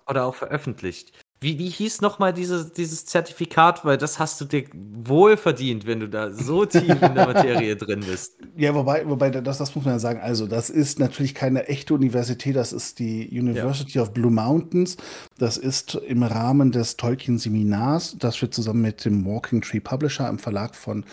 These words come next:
Speaker 2: Thomas Honegger, ähm, zusammen organisieren. Also die, die Deutsche Tolkien-Gesellschaft federführend. Und Marcel ist der Gründungsvorsitzende. Und ich bin eigentlich der, der Langzeitvorsitzende. Also ich glaube, ich bin jetzt bei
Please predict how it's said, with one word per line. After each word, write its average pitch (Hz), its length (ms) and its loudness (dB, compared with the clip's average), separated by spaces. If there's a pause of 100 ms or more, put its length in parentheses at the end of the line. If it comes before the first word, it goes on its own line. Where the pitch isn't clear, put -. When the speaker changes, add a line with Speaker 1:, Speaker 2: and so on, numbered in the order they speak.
(380)
Speaker 2:
Thomas 101 400 -6
Honegger, 127 520 0 (720)
ähm, 117 480 -6
zusammen 113 360 -2
organisieren. 107 640 -2
Also 104 180 -6
die, 104 140 -8
die 98 180 -6
Deutsche - 420 -8
Tolkien-Gesellschaft 117 640 0
federführend. 139 640 2 (520)
Und 123 200 6
Marcel 120 380 2
ist - 220 -2
der 104 100 2
Gründungsvorsitzende. 139 1400 0 (480)
Und 120 280 -2
ich - 260 -8
bin 113 240 2
eigentlich 107 560 -6
der, 95 480 -2
der 107 160 -4
Langzeitvorsitzende. 107 1900 -6
Also 107 180 -8
ich 98 120 -10
glaube, 110 180 -4
ich - 120 -14
bin 104 180 -2
jetzt 110 320 -6
bei 104 680 0